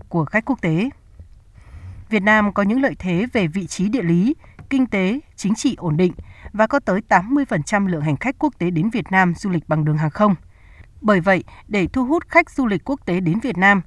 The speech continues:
ngành du lịch và hàng không cần có sự phối hợp chặt chẽ. Đối với lĩnh vực du lịch, cần có những chính sách cởi mở, tạo điều kiện thuận lợi cho du khách nhập cảnh vào Việt Nam,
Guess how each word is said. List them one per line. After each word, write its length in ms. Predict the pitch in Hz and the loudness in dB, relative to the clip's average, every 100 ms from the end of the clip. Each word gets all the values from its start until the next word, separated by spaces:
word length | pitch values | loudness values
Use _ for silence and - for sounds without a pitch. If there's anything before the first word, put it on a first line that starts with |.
| - - - | -8 -14 -2
ngành 180 | 226 214 | -2 0
du 160 | 294 | 0
lịch 180 | 254 - | -2 -2
và 80 | 202 | -2
hàng 160 | 156 | -2
không 260 | - 240 226 - - - | -4 -2 -2 -4 -10 -2
cần 200 | 180 156 | 0 0
có 180 | 147 175 | -2 -4
sự 180 | 226 | -6
phối 180 | 170 254 | -6 -4
hợp 160 | 226 - | -4 -4
chặt 140 | - | -6
chẽ. 300 | - 190 247 - - - - - - - | -4 -2 -2 -6 -12 -20 -20 -20 -20 -4
Đối 120 | 226 | -2
với 140 | 226 226 | 0 0
lĩnh 140 | 254 | 0
vực 180 | 285 180 | -2 -2
du 120 | 240 | -2
lịch, 180 | 220 165 - - | -2 -2 -6 -10
cần 160 | 214 208 | -4 -2
có 100 | 226 | 0
những 180 | 240 233 | -2 -2
chính 180 | 214 208 | -4 -2
sách 200 | 349 - - | -2 -2 -2
cởi 180 | 196 147 | -2 2
mở, 260 | 175 156 139 - | 2 0 -2 -2
tạo 100 | 226 | 0
điều 140 | 208 196 | 2 0
kiện 200 | 226 185 - | -4 -6 -8
thuận 180 | 196 | -6
lợi 240 | 185 190 160 | -2 -2 -2
cho 140 | - 185 | -6 -4
du 140 | 202 | -2
khách 200 | 277 311 | -2 0
nhập 160 | 202 - | 0 0
cảnh 200 | 175 156 | -2 -2
vào 140 | 147 156 | -2 -2
Việt 200 | 165 196 | -2 4
Nam, 220 | 190 | 6